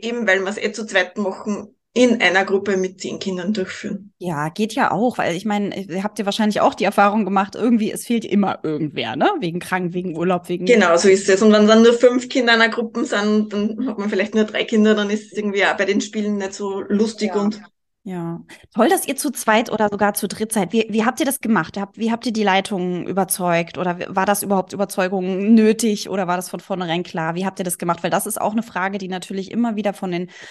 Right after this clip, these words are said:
Speaker 2: Pädagoginnen und Pädagogen gestellt wird. Ja, wie können wir noch jemanden, äh, mit ins Boot holen? Ich will das, kann das nicht alleine rocken, gerade den ersten Durchgang, das kommt mir so schwierig vor oder so viel vor. Wie habt ihr da überzeugen können?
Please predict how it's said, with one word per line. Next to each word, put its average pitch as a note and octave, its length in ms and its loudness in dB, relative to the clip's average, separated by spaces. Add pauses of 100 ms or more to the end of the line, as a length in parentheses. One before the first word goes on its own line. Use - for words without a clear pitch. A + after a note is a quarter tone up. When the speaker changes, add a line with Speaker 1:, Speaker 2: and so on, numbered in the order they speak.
(240)
Speaker 2:
Pädagoginnen G3 600 0
und F3+ 40 -6
Pädagogen F#3+ 440 -4
gestellt F#3+ 420 -4
wird. F3 140 -6
Ja, F3 240 -4
wie F3+ 460 -6
können G#3+ 200 0
wir G3+ 60 2
noch G3+ 260 0
jemanden, G3 540 -2 (520)
äh, F#3 180 2
mit G#3+ 180 2
ins A3+ 180 -2
Boot A#3+ 280 4
holen? A3 340 6
Ich G3 160 -2
will A3 80 2
das, G#3+ 220 0
kann G#3+ 160 -4
das A3 120 -2
nicht A3+ 140 -2
alleine G3+ 340 0
rocken, G3 300 -4
gerade F#3 240 -6
den F#3+ 60 -6
ersten F#3+ 300 -6
Durchgang, F#3 440 -6
das F3 140 -8
kommt F#3 200 -8
mir G#3 80 -4
so F#3+ 120 -6
schwierig F#3 420 -8
vor F3 240 -2
oder F#3 140 -2
so F#3+ 100 -10
viel G3 240 -6
vor. F#3+ 180 -6
Wie G3+ 120 0
habt G#3+ 140 -4
ihr G3+ 300 0
da F#3 220 -6
überzeugen G3 580 -2
können? F#3 380 -6